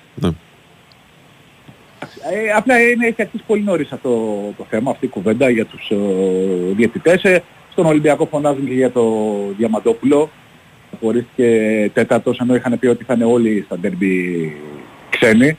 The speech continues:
Speaker 1: Μμμ.
Speaker 2: Με το Διαμαντόπουλο να κάνει άνω κάτω το Παναθηναϊκός Βόλος πριν από δύο αγωνιστικές, πότε ήταν η συγκεκριμένη αναμέτρηση.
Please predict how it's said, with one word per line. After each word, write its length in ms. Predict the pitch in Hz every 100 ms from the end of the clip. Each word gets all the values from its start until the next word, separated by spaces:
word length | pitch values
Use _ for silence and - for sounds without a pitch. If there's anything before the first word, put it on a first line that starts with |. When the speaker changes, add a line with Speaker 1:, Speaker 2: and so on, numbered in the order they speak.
| -
Speaker 1:
Μμμ. 280 | 82 98 113
Speaker 2:
Με 80 | 139
το 140 | 143
Διαμαντόπουλο 480 | 135 127 131 131 143
να 120 | 135
κάνει 300 | 131 135 131
άνω 160 | 123 113
κάτω 220 | 117 110
το 120 | 113
Παναθηναϊκός 560 | 98 104 101 107 101 104
Βόλος 240 | 107 104 -
πριν 200 | 101 98
από 160 | 98
δύο 140 | 90 113
αγωνιστικές, 480 | 95 90 - 98 -
πότε 180 | 98 92
ήταν 240 | 85 82
η 120 | 87 87
συγκεκριμένη 520 | - 95 95 101 -
αναμέτρηση. 520 | 233 240 240 214